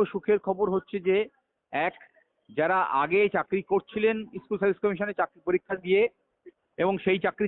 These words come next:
ছেড়ে দিয়ে এই সিলেকশন প্রসেসে আবার নতুন চাকরিতে জয়েন করেছিলেন, তাদের ক্ষেত্রে সুপ্রিম কোর্ট সুযোগ দিয়েছে আগের চাকরিতে ফিরে যাওয়ার জন্যে। ফলে তারা,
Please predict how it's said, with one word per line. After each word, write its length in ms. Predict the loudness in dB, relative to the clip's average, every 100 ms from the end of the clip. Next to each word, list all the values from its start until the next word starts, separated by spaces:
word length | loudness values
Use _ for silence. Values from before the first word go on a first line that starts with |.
| 0
ছেড়ে 200 | 2 2
দিয়ে 160 | 4 4 4
এই 80 | 2 2
সিলেকশন 320 | -2 0 -6
প্রসেসে 280 | -6 -2 0 2
আবার 200 | 2 0 -4 _ -6
নতুন 180 | -4 -2
চাকরিতে 360 | -2 -2 -4 -2
জয়েন 180 | -2 0
করেছিলেন, 380 | -2 0 -2 -2 _ _ _ _ _ _ -6
তাদের 220 | -2 0 0
ক্ষেত্রে 220 | 0 -2 -4
সুপ্রিম 260 | 0 0
কোর্ট 200 | 2 -4
সুযোগ 220 | -2 -4 -2
দিয়েছে 260 | 0 0 0 -2 -6 _ _ -4
আগের 280 | -4 0 0 0
চাকরিতে 280 | -2 0 0
ফিরে 220 | 0 0
যাওয়ার 180 | 0 0 0
জন্যে। 200 | 0 0 -4 _ _ _ _ _ _ _ _ -4
ফলে 260 | 0 4 4 2 -4 -20 -20 _ _ _ -20 -4
তারা, 200 | 0 2